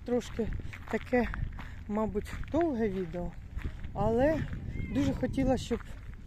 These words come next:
той, хто збирається зараз їхати, той, хто думає, їхати чи не їхати,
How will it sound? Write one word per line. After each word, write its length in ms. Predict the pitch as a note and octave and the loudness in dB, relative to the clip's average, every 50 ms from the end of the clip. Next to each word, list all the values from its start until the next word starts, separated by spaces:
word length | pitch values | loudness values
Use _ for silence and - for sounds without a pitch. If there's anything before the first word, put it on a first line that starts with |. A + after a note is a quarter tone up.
| - - - - - - - - - | -12 -10 -10 -10 -10 -10 -12 -2 4
той, 180 | - C#4 D4+ | 6 6 6
хто 240 | A3 - - - B3 | 6 4 4 4 4
збирається 760 | G#3+ G3+ F#3+ A#3 A3+ A#3+ C#4+ D#4 D#4 C4+ - - - G#3 F#3 - - - - - - - - - - - - - - - - | 4 6 6 6 8 8 10 8 8 6 4 -2 -6 -6 -6 -6 -10 -12 -12 -14 -14 -14 -14 -14 -14 -14 -14 -14 -12 -10 -2
зараз 440 | G3+ F#3+ B3 C4 C4+ C4 - - - | 4 6 8 8 8 8 4 2 2
їхати, 460 | A3+ C4+ D4+ - - A#3+ - - A3 | 6 6 6 6 4 0 0 0 0
той, 260 | - - D4 D#4 C4+ | 2 4 4 4 4
хто 340 | - - - - B3+ A#3+ G#3+ G#3+ - - - - - - - - - - - - - | 2 0 2 2 4 4 2 0 -4 -12 -12 -12 -10 -10 -10 -10 -10 -12 -8 0 4
думає, 360 | A3+ C4+ C4 A#3+ A3+ A3 G#3 | 6 8 8 8 8 6 6
їхати 460 | G#3+ C#4 D#4 - - C4+ A#3+ - A#3 | 8 8 8 8 6 0 0 -2 -4
чи 200 | - - - B3+ | -4 2 4 6
не 120 | B3 B3 | 8 8
їхати, 680 | B3 A3 F#3+ G#3 A#3+ A3+ - - F#3 - - - E3 D#3 | 8 6 6 4 2 2 2 0 -4 -4 -4 -6 -8 -8